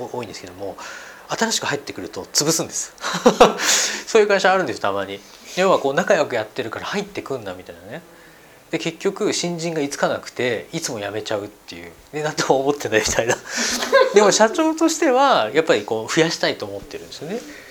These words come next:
で、こういう問題だから、労-、ざ-、例えば残業代もしっかり払ってるし、社会保険でも全部きっちりしてるけども、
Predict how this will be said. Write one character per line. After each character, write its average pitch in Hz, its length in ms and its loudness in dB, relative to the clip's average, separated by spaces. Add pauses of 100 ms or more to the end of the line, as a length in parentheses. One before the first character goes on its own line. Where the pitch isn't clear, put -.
で、 - 80 -2
こ 220 100 6
う 226 40 6
い - 20 4
う - 20 2
問 233 220 2
題 226 80 0
だ 208 80 2
か 156 60 4
ら、 117 80 2
労-、 165 440 4
ざ-、 160 160 4
例 143 100 2
え 123 40 -4
ば 147 260 4
残 143 160 4
業 147 80 2
代 147 100 4
も 147 60 2
し - 60 -4
っ - 0 -
か - 100 2
り 107 60 4
払 107 140 2
っ 107 60 0
て - 140 -12
る 92 80 -10
し、 143 160 -4
社 120 140 -2
会 117 120 0
保 107 60 -4
険 107 100 -2
で 90 60 -12
も 92 100 -14
全 107 140 -10
部 104 60 -10
き - 80 -10
っ - 20 -20
ち - 120 -12
り 113 40 -8
し - 60 -8
て 127 80 0
る 123 80 -6
け 147 80 -2
ど 160 100 0
も、 214 300 2